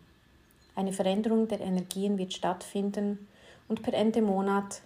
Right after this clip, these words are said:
genauer gesagt am Frühlingsanfang, am zwanzigsten dritten, auch endlich etwas Ruhe.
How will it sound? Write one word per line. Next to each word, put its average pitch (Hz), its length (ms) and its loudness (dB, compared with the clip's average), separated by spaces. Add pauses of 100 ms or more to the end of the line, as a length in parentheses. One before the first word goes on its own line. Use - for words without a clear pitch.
(120)
genauer 165 320 0
gesagt 180 420 -6
am 175 120 -8
Frühlingsanfang, 196 920 -2
am 180 160 -4
zwanzigsten 185 640 -6
dritten, 196 600 -6 (460)
auch 214 160 2
endlich 190 640 -2
etwas 214 400 -2
Ruhe. 160 320 -2